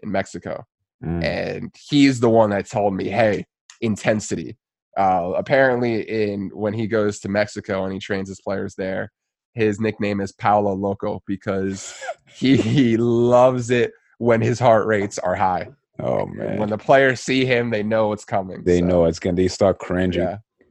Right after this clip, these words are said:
Speaker 1: And he, he understands that, like, hey, there,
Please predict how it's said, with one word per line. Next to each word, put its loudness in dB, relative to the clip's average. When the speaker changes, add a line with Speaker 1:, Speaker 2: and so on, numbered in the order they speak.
Speaker 1:
And -4
he, -4
he -2
understands -2
that, -2
like, -4
hey, 0
there, -2